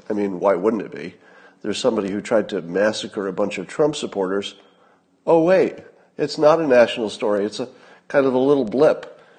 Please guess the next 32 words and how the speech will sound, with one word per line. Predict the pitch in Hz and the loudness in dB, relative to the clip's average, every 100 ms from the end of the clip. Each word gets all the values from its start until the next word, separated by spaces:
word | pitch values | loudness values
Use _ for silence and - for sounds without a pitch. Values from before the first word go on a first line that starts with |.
| _ | _
Sure, | - - 180 | -12 -2 2
it | 117 | 2
was | 110 120 | 2 2
mentioned. | 143 160 113 98 - - _ _ _ _ _ _ _ _ - | 2 2 0 -6 -8 -16 _ _ _ _ _ _ _ _ -16
But | 165 190 214 | -6 -4 -4
it | 262 | -6
kinda | - 190 196 196 190 190 | -4 -2 0 0 0 0
got | 180 180 180 | 0 0 6
lost | 180 175 - | 6 6 0
in | 180 | 0
the | 180 | 4
wash. | 185 156 120 - - _ - - - - _ | 4 2 -2 -8 -16 _ -20 -20 -20 -20 _
That's | - - | -6 2
right. | 180 143 - - - _ - | 6 6 4 -8 -20 _ -12
There's | 123 | -8
somebody | 123 165 165 | -4 -2 0
who | 160 | 0
tried | - 151 139 | 0 0 0
to | 123 | -2
murder | 107 123 160 170 175 175 - _ _ _ _ | 0 2 4 2 0 -4 -14 _ _ _ _
Trump | - - 156 - - | -12 0 2 2 -2
supporters, | - 135 - 165 139 90 98 - - _ _ _ _ _ _ _ _ _ - - 110 104 | -8 -8 -4 -2 -2 -2 -6 -8 -16 _ _ _ _ _ _ _ _ _ -20 -20 -18 -2
didn't | 160 196 | 2 2
try | 185 196 | 4 4
to | 175 | 6
mass-, | 143 139 143 143 | 6 8 8 6
didn't | - - 135 165 | -8 -6 -4 -2
try | 165 | 0
to | 147 | 0
kill | 113 156 123 | 2 2 2
a | 104 | 2
leader, | 135 170 87 71 - | 2 2 0 -12 -16